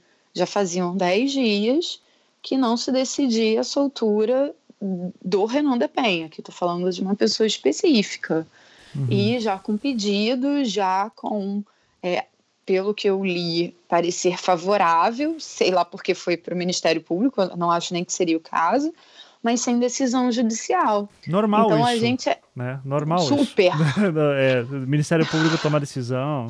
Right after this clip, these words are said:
Speaker 2: tudo assim, né? <laughs>
Speaker 1: Olha só, vocês sabem que no Sul, essa,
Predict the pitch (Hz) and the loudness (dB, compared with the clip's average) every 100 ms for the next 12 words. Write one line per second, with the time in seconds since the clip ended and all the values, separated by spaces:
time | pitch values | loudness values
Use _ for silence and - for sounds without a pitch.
0 | - 135 127 - 139 135 120 123 131 - | -6 -6 -10 -8 -6 -6 -6 -8 -10 -10
1 | 139 - - 156 - 196 - 247 277 - | -10 -10 0 0 2 -2 2 2 4 2
2 | 226 247 - 269 - 247 285 - 285 285 | 2 0 0 -2 0 0 0 -2 -4 -4
3 | 233 - 240 240 269 311 330 - 220 226 | -8 -10 -6 -4 -2 -2 -4 0 0 0